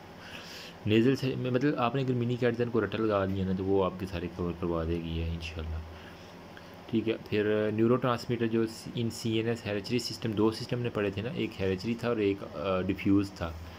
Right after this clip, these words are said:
तो इसके अंदर था हमारे पास glutamate। Antifibrinolytic जो होता है ना वो hemorrhagic stroke करवा देता है। तो ये मोटी-मोटी जो इंपॉर्टेंट मैंने देखे ना इसमें से जो मु-, मुझे जो याद थे,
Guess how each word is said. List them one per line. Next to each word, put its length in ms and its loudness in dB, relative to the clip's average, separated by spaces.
तो 60 2
इसके 160 -2
अंदर 140 2
था 280 0
हमारे 260 0
पास 320 0
glutamate। 600 2
Antifibrinolytic 960 2
जो 60 4
होता 120 2
है 40 0
ना 80 0
वो 140 0
hemorrhagic 500 2
stroke 480 0
करवा 360 2
देता 260 -2
है। 180 -4
तो 300 -4
ये 100 2
मोटी-मोटी 420 2
जो 100 2
इंपॉर्टेंट 460 0
मैंने 200 0
देखे 360 2
ना 80 0
इसमें 260 0
से 120 2
जो 140 -2
मु-, 180 -4
मुझे 220 2
जो 180 4
याद 460 2
थे, 80 -2